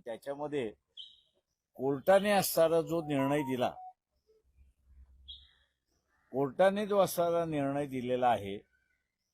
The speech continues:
तो निर्णय पूर्णपणे चुकीचा आहे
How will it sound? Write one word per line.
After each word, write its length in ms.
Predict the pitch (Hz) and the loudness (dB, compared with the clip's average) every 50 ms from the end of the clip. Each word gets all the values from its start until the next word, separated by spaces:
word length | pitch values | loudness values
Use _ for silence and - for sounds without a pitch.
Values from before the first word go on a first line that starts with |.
| _ _ _ _ _ _ _ _ _ - | _ _ _ _ _ _ _ _ _ -4
तो 120 | 143 151 | -4 -2
निर्णय 440 | 143 143 139 139 143 147 151 170 180 - _ - | 0 0 2 2 2 2 2 0 -2 -2 _ -6
पूर्णपणे 640 | 151 165 165 156 170 170 - - 156 151 151 160 175 185 - - _ _ - - - _ - _ _ _ _ _ _ - | -4 -4 -2 -2 -2 -4 -2 -2 -2 -2 0 -2 -2 -4 -6 -12 _ _ -20 -20 -20 _ -20 _ _ _ _ _ _ -16
चुकीचा 540 | - 139 127 - - 165 165 - - 175 160 | -12 -12 -12 -10 -8 -8 -4 2 4 6 6
आहे 260 | 151 139 151 170 | 6 4 2 -2